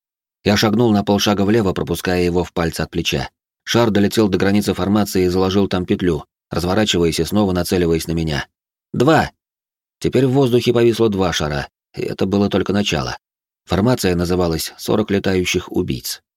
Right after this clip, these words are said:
Видимо, она должна изображать те самые артефакты сектантов, с которыми я несколько месяцев назад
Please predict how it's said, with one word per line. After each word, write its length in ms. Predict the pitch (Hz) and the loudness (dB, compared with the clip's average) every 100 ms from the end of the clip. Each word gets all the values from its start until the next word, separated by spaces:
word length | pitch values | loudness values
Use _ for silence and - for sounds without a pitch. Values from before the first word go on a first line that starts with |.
| _ | _
Видимо, 320 | - 85 82 82 | -6 -2 -2 0
она 180 | 85 | 0
должна 340 | 82 87 85 85 | 0 -2 0 -2
изображать 420 | 85 87 90 87 | 0 0 0 -2
те 100 | - | -2
самые 340 | 82 85 87 82 | -2 -2 0 0
артефакты 480 | - 87 90 - | -2 -2 -4 -2
сектантов, 680 | 85 80 - 110 90 73 - _ | -4 -4 0 0 -2 -6 -14 _
с 100 | - | -10
которыми 380 | - 82 80 80 | -6 -2 0 0
я 120 | 78 | 0
несколько 360 | 80 - 76 | -2 -4 -2
месяцев 360 | 80 76 - 80 | -2 -4 -4 -2
назад 380 | 80 80 80 | -2 0 -2